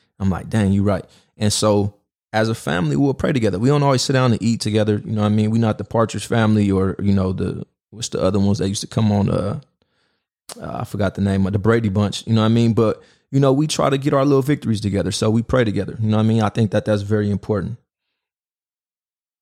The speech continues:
Number seven, be able to look in the mirror and honestly say, "I'm going to do my best, I'm doing my best,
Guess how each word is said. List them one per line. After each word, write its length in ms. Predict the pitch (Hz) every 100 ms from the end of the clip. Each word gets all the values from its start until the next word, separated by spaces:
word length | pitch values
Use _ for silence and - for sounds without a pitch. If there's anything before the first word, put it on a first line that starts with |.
| _ _ _ _ _ _ _ _ _ _ _ _
Number 220 | 120 120
seven, 400 | 117 - 104 87 - _ _ _ _ _ _ _ _ _ _ _ _ 110
be 300 | 123 175 -
able 580 | 139 147 135 123 123 131 - _ _ _ _ _
to 160 | - 117
look 260 | 117 131
in 100 | 135
the 60 | 127
mirror 460 | 113 110 107 104 -
and 140 | 110 -
honestly 440 | 107 117 113 117
say, 440 | 107 - 104 101 101 _ _ _ _
"I'm 200 | 104 110
going 320 | 101 113 127 123
to 120 | 113
do 200 | 113 113
my 200 | 107 101
best, 520 | 101 123 151 - - _ _ _ _ _ _ _ _ _ _ _ _ _ _ _ _
I'm 220 | 104 101
doing 420 | 95 123 156 139 107
my 180 | 98
best, 520 | 92 98 95 - -